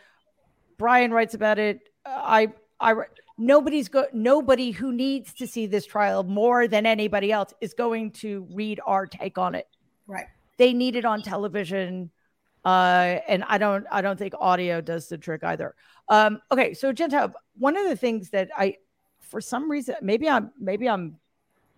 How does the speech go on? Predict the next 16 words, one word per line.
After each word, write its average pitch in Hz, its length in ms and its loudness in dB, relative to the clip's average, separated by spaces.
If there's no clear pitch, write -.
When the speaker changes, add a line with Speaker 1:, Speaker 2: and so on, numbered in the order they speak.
Speaker 1:
missing 196 340 -4
something, 156 400 -8
but 226 160 2
what 240 160 2
seems 370 260 -6
to 440 80 2
have 339 140 -2
gotten 185 340 2
lost 165 640 -2
is 185 720 -4
why 190 640 4
these 214 180 -8
charges 185 440 -2
are 180 80 -4
so 180 180 -2
serious. 170 720 -4